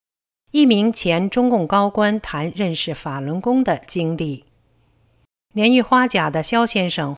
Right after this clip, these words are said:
曾是中共的高级干部，对法轮功有初步的了解，也读过《九评共产党》。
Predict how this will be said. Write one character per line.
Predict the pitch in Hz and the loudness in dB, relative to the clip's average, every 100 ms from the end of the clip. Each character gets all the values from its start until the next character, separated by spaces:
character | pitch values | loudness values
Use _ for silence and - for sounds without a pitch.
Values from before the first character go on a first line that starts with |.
| _ _ - | _ _ -8
曾 | 190 | -4
是 | 214 214 | -2 -2
中 | 247 254 | 2 2
共 | 254 208 | 2 2
的 | 151 143 | 0 -6
高 | - 165 233 | -2 0 0
级 | - 139 | -4 -8
干 | 170 151 | -6 -8
部， | 143 147 139 - _ _ _ _ - | -6 -8 -8 -14 _ _ _ _ 0
对 | 285 | 0
法 | 247 165 | 2 0
轮 | 156 190 | -2 0
功 | 247 247 - | 2 2 0
有 | 160 143 | -4 -4
初 | - 208 | -6 -8
步 | 196 165 | -4 -4
的 | 147 | -4
了 | 135 131 180 | -8 -8 -8
解， | - 123 131 - _ _ _ | -8 -10 -12 -16 _ _ _
也 | 196 202 | -2 0
读 | 190 220 | 2 0
过 | 247 262 180 - | 2 2 2 0
《九 | 170 147 135 | -6 -4 -6
评 | - 156 185 | -6 -6 -6
共 | 180 | -6
产 | 156 139 156 | -8 -8 -8
党》。 | - 131 | -8 -8